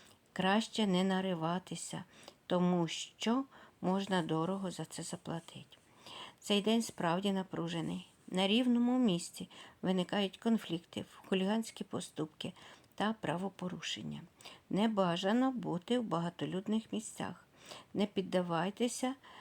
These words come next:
ні, ні на які спокуси та провокації. От, в цей день такий девіз: цілеспрямованість та безстрашність. Важливо не сумніватися у собі,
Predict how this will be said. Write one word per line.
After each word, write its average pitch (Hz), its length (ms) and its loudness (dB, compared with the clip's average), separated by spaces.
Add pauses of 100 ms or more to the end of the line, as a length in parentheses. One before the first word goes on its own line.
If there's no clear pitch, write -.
(220)
ні, 190 260 2
ні 185 200 4
на 185 120 4
які 185 420 0
спокуси 240 640 -4
та 175 260 -4
провокації. 214 840 -6 (520)
От, 160 180 -4 (300)
в - 80 -20
цей 220 240 4
день 240 300 4
такий 202 380 0
девіз: 175 500 -2 (360)
цілеспрямованість 208 1800 2 (300)
та 180 180 2
безстрашність. 170 1200 -4 (1200)
Важливо 214 540 4
не 233 160 6
сумніватися 185 1080 4
у 175 120 -4
собі, 175 440 -4